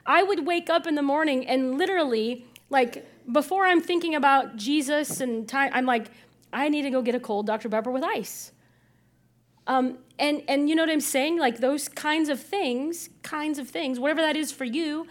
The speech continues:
for you it might be different, might be something completely else, but it can become controlling in your life. It can become overwhelming and not even healthy, like, for mine, you know, sugary things, that's not healthy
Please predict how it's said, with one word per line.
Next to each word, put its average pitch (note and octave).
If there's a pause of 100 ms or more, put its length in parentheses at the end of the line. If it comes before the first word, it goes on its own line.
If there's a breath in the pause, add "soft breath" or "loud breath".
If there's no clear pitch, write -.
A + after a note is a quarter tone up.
(300 loud breath)
for -
you C#4+
it -
might C#4+
be C#4+
different, C#4+ (460 soft breath)
might C4
be B3+
something C4
completely B3+
else, C#4 (240 loud breath)
but D4+
it D#4+
can D#4+
become E4+
controlling B3+ (100)
in B3+
your A3+
life. F#3+
It B3
can C4+
become C4+ (280 loud breath)
overwhelming C4 (320 loud breath)
and D4+
not E4+
even E4
healthy, C#4+
like, G3+
for C4
mine, C#4
you B3
know, A#3 (260 loud breath)
sugary C4+
things, A#3
that's C#4
not D4+ (280 loud breath)
healthy G3